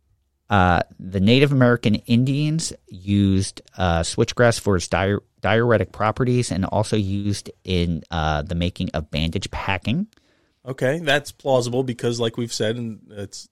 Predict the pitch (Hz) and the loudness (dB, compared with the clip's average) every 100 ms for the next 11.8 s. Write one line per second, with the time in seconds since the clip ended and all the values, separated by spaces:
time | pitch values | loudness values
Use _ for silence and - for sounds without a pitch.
0 | _ 110 127 117 123 113 - 117 123 - | _ -4 -4 -4 -4 -4 -2 0 0 -2
1 | 120 110 104 107 _ _ 113 104 107 - | -4 -4 -4 -10 _ _ -8 -6 -8 -12
2 | _ _ _ - 107 110 104 104 123 _ | _ _ _ -10 -6 -4 -4 -6 -10 _
3 | - 98 95 - - - 113 139 - 160 | -2 2 2 -2 -8 -4 0 0 2 4
4 | 147 - 139 117 107 107 113 123 - - | 4 2 0 2 2 2 2 0 -4 -6
5 | 78 - - 113 127 - 135 151 - - | -6 -10 -6 -4 -4 -2 -2 -2 -8 -20
6 | - 85 80 80 98 120 117 - - 95 | -10 -8 -6 -2 2 2 0 -2 -4 -2
7 | 107 113 107 - 95 95 - 113 110 131 | -2 -2 -4 -4 -6 -6 -4 -4 -4 -6
8 | - 73 90 92 120 107 110 - 87 76 | -10 -6 -4 -2 0 2 0 -2 -6 -4
9 | 101 135 82 73 71 147 - _ _ _ | -4 -4 -4 -6 -6 -8 -12 _ _ _
10 | _ - 107 113 190 _ _ _ _ _ | _ -16 -8 -8 -8 _ _ _ _ _
11 | - 110 104 101 101 98 98 101 | -4 2 4 4 4 2 0 -2